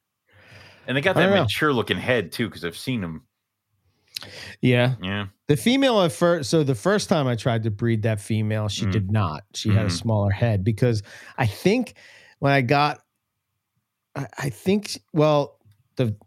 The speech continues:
Speaker 2: actually, this is a different female that I'm trying to breed.
Speaker 1: Mm-hmm.
Speaker 2: The, the
Speaker 1: Mm-hmm.
Speaker 2: female I'm trying to breed this year, I actually rose, raised up.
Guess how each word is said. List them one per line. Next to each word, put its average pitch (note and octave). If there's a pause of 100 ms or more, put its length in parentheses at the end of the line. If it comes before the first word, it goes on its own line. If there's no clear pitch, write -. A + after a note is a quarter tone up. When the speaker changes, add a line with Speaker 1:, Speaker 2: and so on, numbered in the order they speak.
(100)
Speaker 2:
actually, B2
this A2
is G#2+
a A2
different G#2
female G#2
that G#2
I'm F#2+
trying G2+
to F#2+
breed. A2+
Speaker 1:
Mm-hmm. G2+
Speaker 2:
The, A2+
the G#2+
Speaker 1:
Mm-hmm. F#2
Speaker 2:
female C#3
I'm A#2
trying B2
to A2+
breed G#2
this A2+
year, G2+
I G#2+
actually G2+
rose, G2+
raised G2+
up. G2+